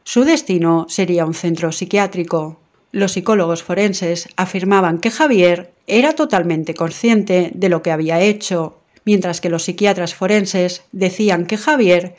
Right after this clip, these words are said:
tenía varias personalidades, por lo que no era consciente del bien ni del mal,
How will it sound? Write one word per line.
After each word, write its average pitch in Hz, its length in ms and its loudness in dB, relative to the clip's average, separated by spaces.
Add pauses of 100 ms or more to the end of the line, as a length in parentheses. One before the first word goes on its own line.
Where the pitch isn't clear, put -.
(120)
tenía 247 340 4
varias 165 380 0
personalidades, 175 1080 0 (240)
por 196 180 0
lo 175 140 2
que 185 120 2
no 269 160 4
era 180 200 2
consciente 170 800 -2
del 180 260 0
bien 277 460 2
ni 175 140 2
del 151 180 -2
mal, 170 380 2